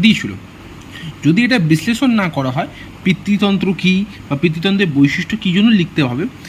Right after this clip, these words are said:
সেটা কিন্তু বোঝা যাবে না। তোমার সামনে একটুখানি অ্যান্সারটা আমি একটুখানি বলে দিচ্ছি। কোনো, এই যে বইটা বলছে উত্তর দেওয়া রয়েছে, এখানে শুধু উত্তরটা মুখস্থ করার জন্যই দেওয়া রয়েছে। জিনিসটা বুঝতে হবে, বুঝলে তবে উত্তরটা কিন্তু মুখস্থ করে সুবিধা হবে।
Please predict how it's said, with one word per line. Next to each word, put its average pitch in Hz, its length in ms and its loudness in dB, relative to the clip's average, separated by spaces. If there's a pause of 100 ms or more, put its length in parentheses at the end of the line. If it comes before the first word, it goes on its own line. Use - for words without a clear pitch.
(140)
সেটা 170 180 4
কিন্তু 208 180 4
বোঝা 117 220 -2
যাবে 101 180 -10
না। 101 40 -12 (560)
তোমার 180 180 0
সামনে 220 200 4
একটুখানি 240 340 2
অ্যান্সারটা 160 460 0
আমি 214 120 6
একটুখানি 214 360 4
বলে 156 160 4
দিচ্ছি। 180 200 -4 (120)
কোনো, 240 140 4 (1160)
এই 233 140 8
যে 277 60 10 (100)
বইটা 202 240 2
বলছে 226 160 4 (100)
উত্তর 160 240 -8
দেওয়া 190 160 2
রয়েছে, 196 240 0 (640)
এখানে 208 220 4
শুধু 226 200 4
উত্তরটা 208 240 0 (100)
মুখস্থ 175 300 -2 (120)
করার 190 220 2
জন্যই 233 240 8
দেওয়া 135 160 0
রয়েছে। 113 280 -6 (560)
জিনিসটা 180 280 2 (100)
বুঝতে 165 340 2
হবে, 202 160 0 (320)
বুঝলে 160 360 4
তবে 185 200 0
উত্তরটা 143 280 -2
কিন্তু 156 180 2
মুখস্থ 127 280 -4
করে 220 160 -2
সুবিধা 110 300 -6
হবে। - 120 -12